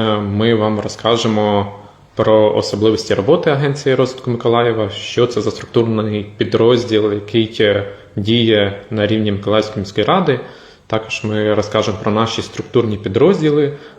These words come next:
на прикладі Офісу відновлення та розвитку, і також про наші поточні проекти, які ми реалізовуємо вже сьогодні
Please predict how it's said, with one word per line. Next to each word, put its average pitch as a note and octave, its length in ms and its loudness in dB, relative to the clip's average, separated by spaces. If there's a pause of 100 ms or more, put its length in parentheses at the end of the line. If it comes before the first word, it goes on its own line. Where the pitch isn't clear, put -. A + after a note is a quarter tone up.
на A#2+ 80 0
прикладі - 380 -2
Офісу - 460 0
відновлення G#2+ 500 2
та G2+ 140 -2
розвитку, D#3 560 0 (440)
і C#3+ 100 0
також C#3 280 0
про - 160 -2
наші C3+ 260 2
поточні - 420 -2
проекти, C3+ 360 -2
які B2 200 -2
ми A#2+ 220 2
реалізовуємо G#2 840 2
вже G#2+ 460 0
сьогодні C3+ 760 2